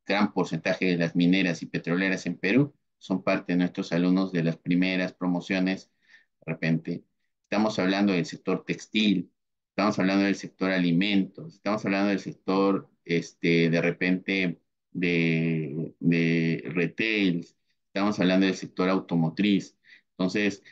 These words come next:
estamos hablando de, por ejemplo, del Metro de Lima, el del,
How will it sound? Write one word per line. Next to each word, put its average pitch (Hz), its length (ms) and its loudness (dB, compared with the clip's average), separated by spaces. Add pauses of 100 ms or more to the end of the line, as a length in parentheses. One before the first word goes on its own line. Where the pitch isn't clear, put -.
(220)
estamos 101 580 0
hablando 107 280 2
de, 110 100 0
por - 160 -6
ejemplo, 104 460 0
del 90 880 0
Metro 98 320 0
de 85 80 2
Lima, 90 580 0 (300)
el 87 340 -2
del, 82 220 -4